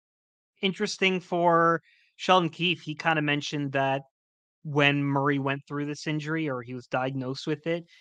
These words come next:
this was the weekend that they were targeting for him to come back, but it's not gonna be up to him. It's gonna be up to medical staff. But he looked pretty good in practice today. He had no restriction in his mobility,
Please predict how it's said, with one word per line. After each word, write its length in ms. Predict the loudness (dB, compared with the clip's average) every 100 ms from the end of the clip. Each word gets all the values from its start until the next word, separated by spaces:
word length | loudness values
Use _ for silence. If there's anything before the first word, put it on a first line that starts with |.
| _ -18
this 400 | 0 2 2 0
was 360 | 4 4 4
the 120 | -2 0
weekend 520 | 0 0 -2 0 0
that 120 | -4 0
they 100 | 0
were 160 | 0
targeting 560 | -4 2 4 4 0 -2
for 160 | -4 -4
him 220 | -4 -6
to 100 | -8
come 240 | -4 -4
back, 300 | -2 -2 -2 -6 _ _ _ 0
but 100 | 2
it's 140 | 4
not 180 | 4 4
gonna 160 | 2 0
be 140 | 2
up 120 | 0 -4
to 100 | -6
him. 200 | -4 -4
It's 140 | -6
gonna 220 | -6 -4
be 100 | -4
up 140 | -6 -8
to 100 | -14
medical 400 | -8 -8 -8 -10
staff. 420 | -6 -4 -4 -8 _ _ _ _ _
But 360 | 6 6 6 0 _ _ _ _ _ _ _ _
he 180 | -2 4
looked 240 | 4 4
pretty 160 | 2 4
good 160 | 4
in 100 | 4
practice 480 | 4 4 4 2 -6
today. 300 | 0 2 2
He 100 | 0
had 140 | -2 -2
no 160 | 0
restriction 640 | 0 -2 -2 -2 -2 -4
in 100 | -2
his 240 | -2 -4 -2
mobility, 800 | -2 -2 -4 -4 -6 -6 -10